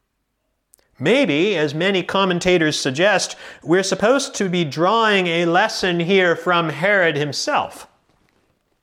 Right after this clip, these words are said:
A dark lesson regarding the nature of sin and how, apart from God's grace, such evil can take root in our hearts. On this point, one commentator says,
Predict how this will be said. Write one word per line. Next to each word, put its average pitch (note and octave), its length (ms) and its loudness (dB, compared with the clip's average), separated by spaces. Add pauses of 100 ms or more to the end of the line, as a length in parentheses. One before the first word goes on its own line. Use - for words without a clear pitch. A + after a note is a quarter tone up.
(640)
A A2+ 80 -12
dark F3 360 0
lesson F2 460 -4 (840)
regarding D#3+ 540 2
the C#3 80 2
nature D#3+ 500 0
of A2+ 120 0
sin B2+ 520 -2
and G#2+ 160 -4 (260)
how, E3 440 2
apart F3 440 0
from C#3+ 220 -4
God's D3 340 0
grace, D3+ 540 0
such E3 380 -2
evil E3 400 2
can C3+ 200 -4
take D#3 300 0
root D#3 280 2
in C#3 160 -4
our G3+ 300 2
hearts. - 460 -6 (2250)
On D3+ 300 0
this E3 240 2
point, B2+ 400 -2
one D3 240 0
commentator B2 640 -2
says, A#2+ 460 2